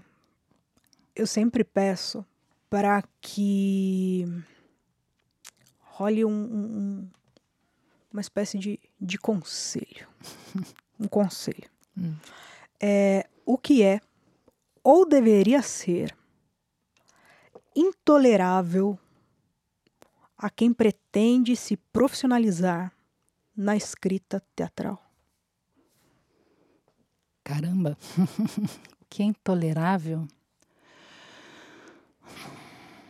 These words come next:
Speaker 2: Eu acho que é você se violentar no sentido de,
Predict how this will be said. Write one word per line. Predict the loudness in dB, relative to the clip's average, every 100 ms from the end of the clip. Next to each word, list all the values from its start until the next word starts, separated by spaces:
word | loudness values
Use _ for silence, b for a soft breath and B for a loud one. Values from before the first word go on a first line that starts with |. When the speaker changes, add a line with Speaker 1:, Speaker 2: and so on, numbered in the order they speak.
| B B B B _ _ _ _ _ _ _ -4
Speaker 2:
Eu | 0 2
acho | 2 0 -4 -14 -14
que | -6 -2
é | 0
você | -2 -4 -4 0 0
se | -2 -14 -4 -2
violentar | -2 0 2 4 2 0 -4 -2 0 2 0 -6 b b b b b b b b b b b b b b b _
no | -4 -4
sentido | 0 0 0 -2 -2 0 0
de, | -4